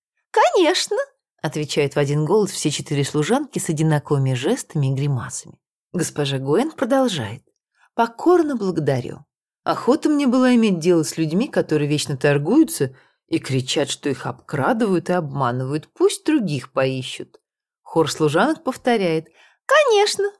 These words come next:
пусть других поищут". Затем госпожа Гуэн обращается к Розе и уверенным тоном прибавляет.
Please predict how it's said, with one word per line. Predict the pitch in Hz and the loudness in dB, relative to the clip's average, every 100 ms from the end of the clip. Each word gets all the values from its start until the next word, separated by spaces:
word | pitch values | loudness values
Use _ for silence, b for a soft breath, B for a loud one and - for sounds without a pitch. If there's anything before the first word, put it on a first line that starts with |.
| _ | _
пусть | - 480 605 453 | 4 4 4 6
других | 466 381 349 359 | 6 8 6 6
поищут". | 349 330 330 330 - - _ _ _ _ - | 4 6 6 4 -4 -10 _ _ _ _ -6
Затем | 151 165 240 370 | -2 0 2 0
госпожа | 240 - 185 185 | 0 0 0 0
Гуэн | 165 190 277 | 2 2 2
обращается | 240 180 185 - 180 - | 0 0 -2 0 -2 -2
к | 170 - | -6 -2
Розе | 320 403 175 135 - _ _ _ | 0 2 0 -4 -10 _ _ _
и | 165 | -2
уверенным | 143 143 151 143 139 | 2 4 4 2 0
тоном | 131 233 320 254 | 0 0 0 -2
прибавляет. | 226 226 233 185 113 | -2 0 0 -2 -6